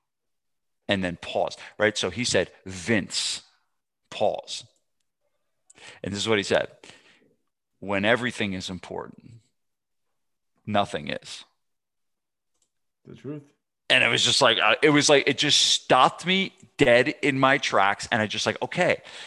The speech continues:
Speaker 1: we can't do it all. We can't focus on everything."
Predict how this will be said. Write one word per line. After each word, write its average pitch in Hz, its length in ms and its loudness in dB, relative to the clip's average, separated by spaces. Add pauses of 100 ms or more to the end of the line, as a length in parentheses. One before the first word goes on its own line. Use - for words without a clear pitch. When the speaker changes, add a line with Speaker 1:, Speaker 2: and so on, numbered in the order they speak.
(120)
Speaker 1:
we 110 100 -8
can't - 440 -2
do 101 220 -6
it 104 100 -2
all. 123 260 4
We 101 120 -8
can't 104 280 -4
focus - 520 -10
on 90 340 -4
everything." 117 440 -2